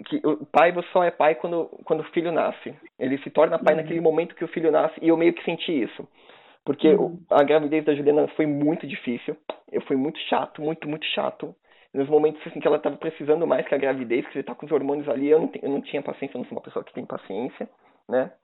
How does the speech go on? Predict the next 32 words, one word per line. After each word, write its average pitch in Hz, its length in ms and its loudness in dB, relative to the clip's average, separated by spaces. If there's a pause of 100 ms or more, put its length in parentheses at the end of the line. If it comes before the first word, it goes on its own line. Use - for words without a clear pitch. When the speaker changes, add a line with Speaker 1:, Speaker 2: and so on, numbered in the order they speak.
(220)
Speaker 2:
Uhum. 185 100 -12 (380)
Speaker 1:
E 135 60 2
ainda 139 180 6
mais 147 260 4
ter 160 120 0
com, 160 200 2 (120)
ter - 120 -12
que 151 180 -12
ficar 147 200 0
convivendo 165 540 -2
com - 80 2
uma 156 60 4
pessoa 156 300 -4
que - 80 -10
você 156 200 -6
não 170 100 -2
queria 175 300 4
mais 175 140 0
conviver, 127 520 -4 (160)
né? 131 300 -12 (840)
Speaker 2:
Uhum. 151 400 -10 (100)
Speaker 1:
Super 139 200 -4
complicado. - 540 -8 (400)
E 127 160 0
aí, 143 760 2 (720)
eu 143 600 4 (300)
fui, 165 200 -2 (500)
fui 170 120 4
muito 175 320 -2
ruim. 175 420 0
Eu, 131 300 2
eu, 147 120 -2